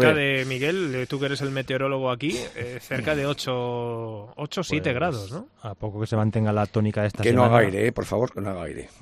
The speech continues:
Speaker 3: Incluso lluvia puede haber.
Speaker 1: También, lluvia. Bueno.
Speaker 2: No
Speaker 1: Hay que
Speaker 2: son
Speaker 1: arropar al
Speaker 2: excusas.
Speaker 1: equipo.
Speaker 2: Exacto.
Speaker 1: Hay que arropar al equipo.
Speaker 2: No
Speaker 1: Y que,
Speaker 2: son
Speaker 1: y
Speaker 2: excusas.
Speaker 1: esos dos mil o tres mil que vayan ahí, que no sé dónde están esos dos mil o tres mil que no van al Alcoraz.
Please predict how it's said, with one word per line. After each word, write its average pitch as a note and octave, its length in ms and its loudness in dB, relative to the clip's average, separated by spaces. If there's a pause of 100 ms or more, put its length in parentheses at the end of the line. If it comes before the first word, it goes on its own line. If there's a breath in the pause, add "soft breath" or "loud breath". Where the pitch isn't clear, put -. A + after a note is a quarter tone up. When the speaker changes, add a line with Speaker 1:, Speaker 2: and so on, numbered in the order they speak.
Speaker 3:
Incluso G#2+ 360 -4
lluvia G#2 320 0
puede F#2+ 180 -6
haber. A2+ 300 -8
Speaker 1:
También, B2 360 -4
lluvia. B2 300 -2 (800 soft breath)
Bueno. D#2 340 -10 (1300 soft breath)
Speaker 2:
No D#3 120 4
Speaker 1:
Hay C#3+ 80 10
que - 80 8
Speaker 2:
son D#3 80 12
Speaker 1:
arropar C3 260 12
al A#2+ 140 12
Speaker 2:
excusas. G2+ 200 2
Speaker 1:
equipo. F2 140 -2
Speaker 2:
Exacto. B2+ 140 6
Speaker 1:
Hay D#3 100 12
que C3+ 100 10
arropar D#3+ 360 12
al D#3 120 12
equipo. C3+ 300 10
Speaker 2:
No E3+ 60 12
Speaker 1:
Y F3 140 12
que, E3+ 200 12
Speaker 2:
son D#3+ 100 10
Speaker 1:
y E3+ 60 12 (220)
Speaker 2:
excusas. - 100 12
Speaker 1:
esos D3+ 220 12
dos D3+ 180 12
mil F3 180 12
o E3 60 10
tres D#3 160 12
mil F3 180 10
que C#3+ 460 10
vayan C3+ 260 10
ahí, A2+ 200 8
que B2 100 8
no C3+ 100 10
sé C3 80 10
dónde C3+ 160 8
están B2 180 8
esos A#2 140 8
dos A#2 120 8
mil A#2+ 120 6
o A2+ 60 6
tres A2 140 4
mil A2 120 4
que G#2+ 80 0
no G#2+ 80 -4
van G#2+ 120 -2
al G#2 80 -2
Alcoraz. F#2 320 -8